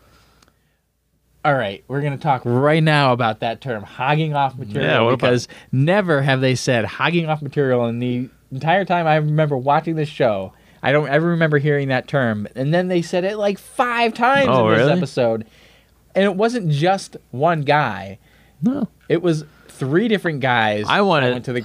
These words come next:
Speaker 2: I think
Speaker 1: grinders.
Speaker 2: it's a, well, I don't know about the, it being on a show, but it's a common term.
Speaker 1: Is it?
Speaker 2: Yeah.
Speaker 1: I've never heard that.
Speaker 2: Oh.
Speaker 1: Hogging off material.
Speaker 2: Ho-,
Speaker 1: Okay.
Speaker 2: yeah, you hog it off.
Speaker 1: I guess I'm, I'm
Speaker 2: I
Speaker 1: ignorant
Speaker 2: think
Speaker 1: in that
Speaker 2: you're,
Speaker 1: regard.
Speaker 2: yeah, you're,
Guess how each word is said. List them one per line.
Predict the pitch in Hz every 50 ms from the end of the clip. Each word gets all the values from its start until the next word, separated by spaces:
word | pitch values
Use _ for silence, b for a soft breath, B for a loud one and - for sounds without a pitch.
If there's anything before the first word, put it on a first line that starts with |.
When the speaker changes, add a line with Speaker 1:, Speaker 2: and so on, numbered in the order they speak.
| 120
Speaker 2:
I | 117 160 180
think | 110 107 165 151 127
Speaker 1:
grinders. | 127 117 - 131
Speaker 2:
it's | 117 101 - -
a, | - -
well, | 131 127 123 123 120 120 113 110 107 107 - - _ _ _ _ _ _ _ _ _ _ _ _ -
I | 123 147
don't | 160 156
know | 156
about | 143 139 135 - -
the, | 113 110 110 - _ - - _ _ _ -
it | 120 120 - 127 131 117
being | 123 131 131 120
on | 117 113 107
a | 107
show, | - 180 180 160
but | 120 117
it's | 123 - -
a | -
common | - 190 139 117 107 98
term. | - - 107 98 95 101 113 135 147 151
Speaker 1:
Is | 135 139 202 330
it? | 381 381 - - _ _ - 392
Speaker 2:
Yeah. | 415 427 - - - - - -
Speaker 1:
I've | 156 202 269
never | 262 226 220 311 294
heard | 247 302 370 339 226
that. | 135 104 92 - - _ _ _ - - -
Speaker 2:
Oh. | - 165 185 - - _
Speaker 1:
Hogging | - - 123 131 156 165 180 180 170
off | 170 170 175 170 -
material. | 156 151 - 151 180 165 120 98 90
Speaker 2:
Ho-, | 104 131 -
Speaker 1:
Okay. | - 254 269 -
Speaker 2:
yeah, | 185 185
you | - 107 107 104
hog | - - 110 117 123 123
it | 127 127
off. | 139 135 135 123 101 - -
Speaker 1:
I | 127
guess | 139 160 170 156 -
I'm, | 170 185 175 170 160 160 - _ _ _ -
I'm | 139 139 147 156
Speaker 2:
I |
Speaker 1:
ignorant | 170 190 190 160 120
Speaker 2:
think | 107
Speaker 1:
in | 110
that | 104 - 120
Speaker 2:
you're, | 117 113 113 113
Speaker 1:
regard. | 110 110 110 107 101 98 98
Speaker 2:
yeah, | 113 120 131 123 107
you're, | 98 98 95 95 95 95 92 -